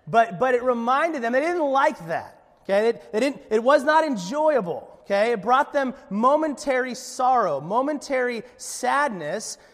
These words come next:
but it was worth it because what it, of what it produced. And what we saw on the team was a change of attitude and a change of behavior. And the, the next couple weeks, we were an entirely different team. And, and,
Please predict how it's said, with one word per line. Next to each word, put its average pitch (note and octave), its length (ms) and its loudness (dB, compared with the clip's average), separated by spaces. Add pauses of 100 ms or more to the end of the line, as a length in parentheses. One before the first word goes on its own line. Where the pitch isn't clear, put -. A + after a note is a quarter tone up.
(140)
but B3+ 140 2
it C#4 100 -4
was A3 180 -4
worth C#4+ 520 -2
it G3+ 240 -6
because B3 400 0
what B3+ 260 -2
it, A#3+ 160 -8
of G#3+ 180 2
what A#3+ 200 0
it - 100 -10
produced. F#3 720 -8 (240)
And G3+ 100 -2
what B3 100 -2
we B3 120 -6
saw C#4+ 380 2
on C#4 100 -2
the G#3+ 80 -6
team C#4 400 -6
was F3+ 100 -6
a F3+ 60 -10
change B3 380 -6
of F#3 100 -8
attitude F#3+ 640 -8 (180)
and G3+ 80 -8
a F#3+ 40 -8
change B3+ 420 -6
of F#3+ 80 -8
behavior. G3 420 -4
And E3+ 120 -10
the, D#3+ 60 -12 (140)
the F#3+ 80 -6
next A3+ 400 -4
couple G#3 360 -2
weeks, A#3 460 -8 (200)
we A#3+ 100 -2
were A3+ 80 0
an G3+ 60 -2
entirely A#3+ 580 -2
different F3 340 -10
team. D4 300 -10 (1700)
And, A3+ 280 -2
and, G#3+ 180 -6